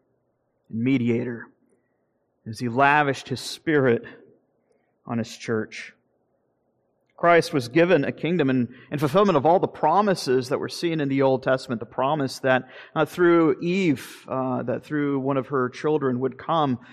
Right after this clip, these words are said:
an offspring who would crush the head of the serpent. Uh, that to Abraham given a promise that w-, there would be one who would possess the gates of his enemies, that kings would come from him.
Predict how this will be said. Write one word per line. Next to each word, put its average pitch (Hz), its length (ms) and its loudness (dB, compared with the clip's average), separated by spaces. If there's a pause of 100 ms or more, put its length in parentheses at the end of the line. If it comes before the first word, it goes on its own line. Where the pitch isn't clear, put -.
(140)
an 139 140 0
offspring 135 800 0
who 147 160 2
would 143 240 2
crush - 480 -8
the 170 100 -6
head 156 220 -4
of 147 80 -10
the - 60 -10
serpent. 147 540 -10 (1120)
Uh, - 200 -10
that 127 280 0 (240)
to 139 180 0
Abraham 151 540 4
given 123 600 2 (380)
a 127 80 -6
promise 135 500 -2
that 131 100 2
w-, 123 260 2
there 139 140 0
would 131 100 2
be 135 100 0
one 135 240 2
who 139 180 0
would 135 220 2 (280)
possess 160 560 0
the 185 100 0
gates 156 400 2
of 156 80 -6
his 147 220 -4
enemies, - 880 -6
that - 260 -18
kings 185 420 0
would 196 160 -6
come 185 220 -6
from 190 280 -8
him. - 280 -10